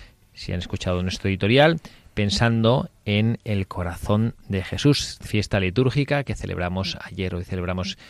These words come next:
el Inmaculado Corazón de María, pero vamos con este grupo de jóvenes que, bueno, pues que participa de una manera particular en esta devoción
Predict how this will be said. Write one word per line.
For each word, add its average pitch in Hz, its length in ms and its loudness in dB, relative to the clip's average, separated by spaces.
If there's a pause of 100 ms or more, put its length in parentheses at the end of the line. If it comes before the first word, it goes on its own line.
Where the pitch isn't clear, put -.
(180)
el - 60 -12
Inmaculado 87 400 0
Corazón 92 320 0
de 107 80 0
María, 143 400 4 (380)
pero 131 300 2
vamos 104 640 -2 (140)
con 95 240 -6
este 92 240 -2
grupo 98 260 2
de 95 80 4
jóvenes 101 460 2
que, 90 440 0
bueno, 90 220 -2
pues 98 160 -8
que 95 100 -6
participa 92 580 -2
de 98 80 2
una 95 260 0
manera 95 300 2
particular 95 480 0
en 92 100 0
esta 98 180 -4
devoción 95 400 0